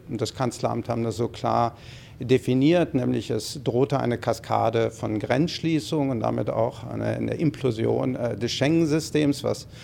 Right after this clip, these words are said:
für den Exportweltmeister Deutschland natürlich sehr wichtig ist, dass also der Warenverkehr aufrechterhalten wird. Man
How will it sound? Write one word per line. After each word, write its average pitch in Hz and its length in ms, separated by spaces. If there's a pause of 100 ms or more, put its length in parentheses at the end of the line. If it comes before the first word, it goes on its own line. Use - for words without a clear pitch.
(240)
für 127 120
den 123 160
Exportweltmeister 117 1000
Deutschland 117 440
natürlich 127 240
sehr 123 240
wichtig 139 360
ist, 123 260
dass 113 140
also 110 180
der 110 180
Warenverkehr 120 1080
aufrechterhalten 117 840
wird. 107 240
Man 104 180